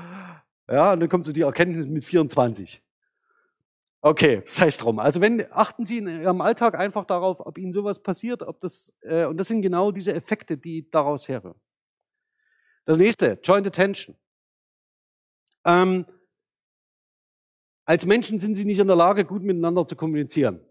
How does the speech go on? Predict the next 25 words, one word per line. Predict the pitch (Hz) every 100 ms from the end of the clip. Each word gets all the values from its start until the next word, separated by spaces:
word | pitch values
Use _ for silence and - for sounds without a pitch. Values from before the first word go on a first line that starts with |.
| _
auf | 143 135
der | 139 123
Basis, | 104 90 - 127
ne? | 196 240
Also | 165 131
Sie | 151
haben | 131
alle | 165
Ihre | 156 135
eigenen | 127 120
Denkprozesse, | 170 190 175 - 175 147
Sie | 147
haben | 131
alle | 127 135
Ihre | 135 123
eigenen | 127 123 117
sprachlichen | - 117 117 107
Strukturen | - 135 214 254 220
und | 156
Sie | 139
haben, | 147 156 - - _ _ _ 143 -
Sie, | 160 160
Sie | - 160
denken | 170 180 160 175
irgendwie, | 214 190 175 156 156 151